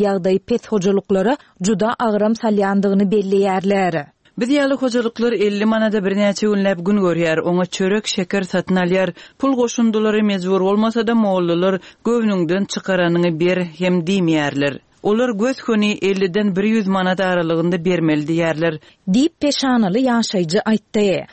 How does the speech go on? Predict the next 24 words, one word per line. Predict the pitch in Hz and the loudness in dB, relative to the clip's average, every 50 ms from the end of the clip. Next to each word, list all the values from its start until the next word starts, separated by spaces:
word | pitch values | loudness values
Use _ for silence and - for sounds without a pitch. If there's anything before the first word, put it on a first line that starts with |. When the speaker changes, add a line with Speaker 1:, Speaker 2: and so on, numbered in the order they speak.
| - - | -8 -4
Speaker 1:
Ol | 226 233 226 208 175 | -2 -2 0 0 0
diňe | 226 247 302 320 - | 0 0 -2 -2 -2
Peşanaly | - 269 - - 247 226 220 208 190 185 226 | -4 -4 -2 -2 0 0 2 2 2 0 0
obasynda | - 247 233 220 208 202 196 - - 196 196 208 285 - | 0 0 0 0 0 -2 -2 -2 0 0 2 2 0 0
azyndan | - 226 214 214 180 202 190 185 196 185 - | 0 0 0 0 2 0 0 2 0 -2 -2
iki | - - - - - 269 | -4 -6 -4 -2 -2 0
müň | 277 294 269 - | 0 0 0 0
hojalygyň | 240 226 170 226 220 202 180 185 220 240 226 | -2 0 0 0 0 0 0 2 2 2 2
ýaşaýandygyny | 226 214 214 - - 196 175 175 175 190 190 214 220 220 220 233 214 | 2 0 -2 -2 -4 -4 -2 0 0 0 2 2 2 2 2 2 2
we | 294 320 - _ _ _ _ | 0 -2 -4 _ _ _ _
olaryň | - 254 247 240 233 202 196 180 175 165 | -2 0 2 2 2 0 0 -2 -4 -2
her | 208 254 269 269 240 | 0 0 0 0 -2
biri | 269 277 277 294 330 - | -2 -2 -2 -2 -2 -2
azyndan | 226 226 233 226 175 196 196 190 185 190 185 - | 0 0 0 0 2 2 2 2 2 0 0 0
elli | 220 220 214 208 233 | 0 0 2 2 2
manatdan | 247 240 233 214 202 190 _ - 196 185 185 170 | 0 2 0 0 -2 -2 _ -2 0 0 0 2
berende | 214 214 202 208 190 185 185 202 302 320 - - - - - | 0 0 0 0 0 0 0 0 -2 -2 -4 -10 -14 -6 -2
onuň | 247 226 226 214 196 170 | 0 2 2 0 0 -2
gara | - 214 220 233 | -2 -2 -2 -2
bazaryň | 247 247 233 220 220 180 196 175 180 185 190 | 0 0 0 0 0 0 0 0 0 0 2
narhynda | 202 202 196 - - 196 185 185 269 285 208 | 2 0 0 -2 -2 0 0 0 0 0 0
beş | 220 214 220 233 233 - - | 0 0 0 -2 -2 -4 -4
müň | 262 262 262 226 175 | -2 0 0 2 2
dollar, | 196 208 202 202 196 196 190 175 | 2 2 2 2 0 0 0 -2